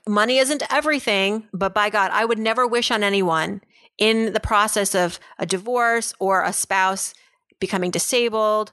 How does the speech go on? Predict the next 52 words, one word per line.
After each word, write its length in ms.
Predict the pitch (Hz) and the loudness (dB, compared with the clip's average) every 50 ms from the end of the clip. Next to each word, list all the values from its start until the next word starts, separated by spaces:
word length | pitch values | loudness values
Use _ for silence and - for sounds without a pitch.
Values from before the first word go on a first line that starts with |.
| _ - | _ -2
not 240 | 185 175 175 - - | -2 -2 -2 0 0
being 300 | 208 202 190 185 185 180 | 0 2 2 2 2 0
able 160 | 175 170 - | 0 -2 -2
to 100 | 180 175 | -4 -4
bring 220 | 190 208 220 233 | -2 0 0 2
in 100 | 240 226 | 2 2
any 220 | 220 214 208 208 208 | 2 0 0 0 -2
income 360 | 202 202 - 220 196 202 202 | -2 -2 -2 0 0 0 -2
for 380 | - - - 180 175 175 170 - - - _ _ | -4 -4 -2 0 0 0 -2 -4 -12 -20 _ _
the 160 | 190 - - | -6 -4 0
other 300 | - 233 247 240 240 226 | 0 2 2 2 0 0
spouse 540 | - - - 185 175 170 175 175 175 - - - - _ _ _ | 0 -2 -2 0 0 0 0 0 -2 -6 -8 -12 -18 _ _ _
to 140 | - 202 | -4 -2
be 500 | 196 196 185 185 185 185 185 196 - _ _ | 0 2 2 2 2 2 0 -2 -4 _ _
without 280 | 220 208 220 208 202 208 | -2 0 2 0 0 0
having 260 | 226 220 220 220 214 | 0 0 0 0 0
an 60 | 202 | -2
ability 360 | 190 185 196 202 208 202 196 | -2 0 0 0 2 2 0
to 100 | 185 196 | 0 -2
quickly 480 | 190 - - - 349 370 359 - 233 185 | -4 -4 -2 0 0 0 0 0 -2 0
start 240 | - - 185 170 170 | 0 0 0 0 0
making 300 | 175 170 - - 170 175 | -2 -4 -4 -4 -4 -4
money. 180 | 170 151 147 | -4 -4 -6
Yes, 540 | 151 190 233 294 339 320 - - - - - - - - - - - - | -2 0 2 2 2 2 2 -2 -2 -4 -6 -10 -16 -20 -20 -20 -8 -4
Anthro 280 | 220 233 226 233 220 208 | -4 -2 0 0 0 0
Chic 260 | - - 226 214 - | 0 0 -2 -2 0
seventy-seven, 680 | - 220 208 196 208 196 196 - 214 214 202 190 180 180 | 2 2 2 2 0 -2 0 2 2 2 2 2 0 2
you 120 | 220 269 | 0 0
can 180 | 277 - 254 208 | -2 -2 -4 0
go 140 | 208 208 202 | 0 0 2
back 240 | 196 190 202 - | 2 0 0 0
into 180 | 202 190 - 185 | -2 -4 -2 -2
the 120 | 180 180 | -2 0
workforce. 680 | 175 180 196 214 - - 180 170 160 - - 196 - - - _ | 0 2 0 0 0 -2 -2 0 0 0 -2 -4 -8 -10 -6 _
In 180 | - 233 202 190 | 0 0 0 0
theory, 580 | - - 233 247 233 196 165 156 - - - _ _ - | -2 0 2 2 2 2 0 -2 -6 -10 -16 _ _ -2
that 180 | 208 214 208 | -2 0 2
may 100 | 220 208 | 0 0
take 200 | 202 - 226 208 | 0 0 -2 -2
some 120 | - 185 175 | -2 -6 -6
time. 540 | - - 196 202 180 - - - 190 - _ _ _ _ _ _ | -2 0 0 0 0 -2 -4 -10 -14 -18 _ _ _ _ _ _
So 180 | - - 226 | -4 -2 -2
what 200 | 220 220 254 277 | 0 0 0 0
about 280 | 294 277 269 254 262 - | 0 2 2 0 0 0
those 240 | 226 214 196 - - | -2 0 0 -2 -2
three 260 | - 214 233 233 226 | -2 0 2 2 2
to 60 | 196 | 2
six 280 | 190 - 226 226 220 - | 2 2 2 0 0 -2
to 100 | - 196 | -2 0
nine 280 | 190 202 202 208 208 202 | 2 4 4 4 2 0
to 80 | 208 | -4
years 480 | 190 185 196 220 220 208 196 180 - | -6 -4 0 0 2 2 0 0 -4